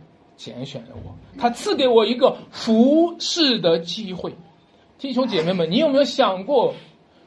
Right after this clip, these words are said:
上帝给你的是一个服事的机会？那个服事的机会是上帝准备要给你一个奖赏的。啊，你们听过以前商鞅变法里面说，在门口立一个柱子，其实是准备了一笔钱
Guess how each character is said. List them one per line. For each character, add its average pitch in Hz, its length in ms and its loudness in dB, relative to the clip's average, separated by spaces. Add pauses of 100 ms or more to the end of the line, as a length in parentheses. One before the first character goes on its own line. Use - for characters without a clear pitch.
上 254 220 0
帝 247 100 -2
给 240 220 2
你 277 140 2
的 233 100 2
是 269 120 -4
一 254 80 -2
个 240 140 6
服 233 420 -4
事 262 280 -8
的 165 280 -2 (240)
机 220 300 -8
会？ 208 240 -2 (180)
那 330 140 -6
个 277 100 -4
服 247 320 -2
事 359 160 -4
的 262 120 -4
机 269 180 -10
会 262 160 -2
是 233 120 -4
上 277 280 -8
帝 285 100 -6
准 175 380 -4
备 302 100 -6
要 277 120 0
给 233 160 -6
你 277 100 -4
一 - 80 -4
个 - 80 -6
奖 - 380 -6
赏 - 260 -4
的。 - 1040 -20
啊， 104 160 -16 (640)
你 - 80 -20
们 113 80 -12
听 143 200 -12
过 139 160 -6
以 123 140 -12
前 123 400 -14 (220)
商 156 260 -8
鞅 156 180 -10
变 165 220 -8
法 139 160 -14
里 135 140 -16
面 123 200 -12
说， 135 220 -10 (380)
在 156 80 -8
门 160 180 -10
口 156 160 -6
立 156 180 -10
一 147 60 -10
个 139 140 -10
柱 143 260 -12
子， 101 220 -14
其 - 160 -12
实 156 140 -10
是 147 40 -12
准 123 240 -12
备 143 100 -10
了 131 100 -10
一 139 100 -12
笔 135 120 -14
钱 113 320 -16